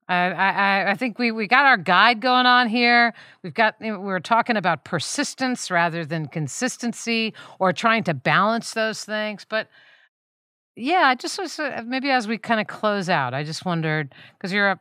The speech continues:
you're a thoughtful guy, and what have you learned from working with, I mean, I th-, I think to myself, you worked with guy, a person who's ninety-five, like, yeah, what kind of lessons do the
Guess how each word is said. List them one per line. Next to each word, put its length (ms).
you're 220
a 200
thoughtful 520
guy, 580
and 580
what 200
have 180
you 300
learned 420
from 260
working 420
with, 200
I 60
mean, 120
I 140
th-, 160
I 120
think 240
to 60
myself, 360
you 80
worked 180
with 120
guy, 220
a 120
person 400
who's 100
ninety-five, 960
like, 320
yeah, 140
what 180
kind 160
of 60
lessons 520
do 460
the 360